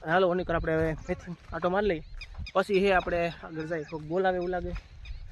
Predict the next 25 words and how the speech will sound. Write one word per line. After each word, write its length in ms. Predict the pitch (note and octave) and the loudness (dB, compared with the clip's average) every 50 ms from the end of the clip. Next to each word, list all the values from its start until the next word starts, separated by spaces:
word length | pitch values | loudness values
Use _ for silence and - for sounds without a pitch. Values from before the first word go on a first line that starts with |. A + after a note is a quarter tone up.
| - - - - - - - - - - - - - - - - - B3 B3 A#3+ - A#3+ B3 A#3 E3+ - - - - - | -14 -14 -12 -12 -12 -12 -12 -12 -12 -14 -14 -14 -16 -16 -14 -14 -14 -16 -16 -16 -18 -18 -18 -20 -20 -20 -20 -20 -8 -4
છેક 160 | F3+ D#3 C3 C#3 D3 | -4 -4 -2 0 2
વાહ, 160 | D#3 D#3 D3 C#3+ | 4 4 4 2
ઓનીકર 260 | D3 D3 C#3 - C3 C3+ D3 | 2 0 -2 -4 -2 0 2
બોલાવાનું 380 | D#3 D#3 C#3+ C#3 C#3+ C#3+ C3+ | 2 4 4 2 2 -2 -4
કામ 120 | - C#3+ C#3+ C#3 | -6 -6 -6 -6
હાલે. 140 | C#3+ C3+ - - - - - - - - - - - - - - | -8 -8 -10 -14 -14 -14 -14 -14 -12 -12 -12 -12 -12 -12 -10 -2
તો 40 | - F#3 | 2 4
હાલો 120 | A3 B3 A3+ A3 | 4 4 4 2
દોસ્તો, 200 | G#3+ - - G3+ G3 | 0 2 2 4 4
હવે 120 | G3 G3 G3 F#3 - F#3 | 4 4 2 0 -2 -2
મળશું 380 | F#3 G3+ G3 - G#3 G3 F#3+ | -2 0 0 4 4 6 6
આગળ 480 | F#3 F3+ F3 - F3+ F3+ F3+ F#3 F3+ F3+ F3 - - - - - - - - - - - - - F#3+ | 4 4 2 2 4 4 6 6 4 4 0 -4 -8 -14 -14 -14 -14 -16 -18 -20 -20 -20 -12 -4 0
ઓનીકર 300 | F#3+ G3 G3+ F3+ F3+ E3+ F3 | 2 2 2 2 2 4 6
જોઈએ 180 | G#3+ A3 F#3+ | 6 6 6
મેથીમાં, 400 | E3 E3+ E3+ - F3 D#3 D3 C#3 - | 4 2 0 0 -2 -2 -2 -2 -2
પછી 180 | F3 - F3+ F3 | -2 2 2 2
આપણે 160 | - E3 E3+ - | 2 0 -2 -6
જે 140 | E3+ - - | -4 0 0
કામકાજ 280 | E3+ E3+ - F3+ D#3+ D#3+ - | 0 0 0 -2 -6 -4 -2
કરીને 200 | F#3+ F3 D#3 - | -2 -2 -2 -4
થોડીક 180 | - E3+ D#3+ - | -4 -6 -4 -4
વાર 80 | D#3 D#3 | -6 -6
પછી 240 | E3 D#3+ F3+ E3+ D#3 E3 | -6 -4 -4 -2 -2 -2
નીકળી 240 | F3+ - G#3+ G#3+ A3 | -2 -2 2 4 4
જાવ, 120 | A3 A3+ | 4 4